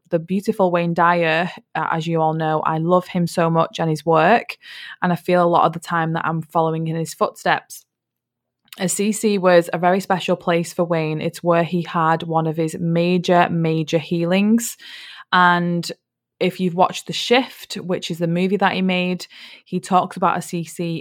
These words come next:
in this movie. He had his miraculous healing with his knee, and he talks about Saint Francis, who was the patron saint of Assisi. And for months, Chris and I have be-,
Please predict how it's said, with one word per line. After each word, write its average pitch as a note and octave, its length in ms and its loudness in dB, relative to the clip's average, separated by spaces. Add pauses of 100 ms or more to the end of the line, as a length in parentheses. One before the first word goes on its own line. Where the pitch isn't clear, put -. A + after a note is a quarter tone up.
in E3 320 -4
this E3 240 -2
movie. E3+ 500 -2
He E3 120 -4
had D#3+ 320 -2
his D#3+ 240 -6
miraculous E3+ 560 0
healing E3 500 -2
with D#3+ 220 0
his E3 260 -8
knee, G3 380 0 (520)
and E3+ 320 4
he F3+ 180 -4
talks - 380 2
about D#3+ 440 0
Saint - 260 -10
Francis, A#3 800 0 (120)
who F3+ 160 -4
was E3+ 200 -4
the - 80 -10
patron F3+ 420 -6
saint E3 360 -6 (100)
of E3 180 2
Assisi. F#3 720 -4 (540)
And F3 480 4
for F#3 160 -2
months, F#3+ 500 0 (380)
Chris F3+ 280 -2
and F3+ 80 0
I E3 220 2
have E3 260 -2
be-, E3 120 -4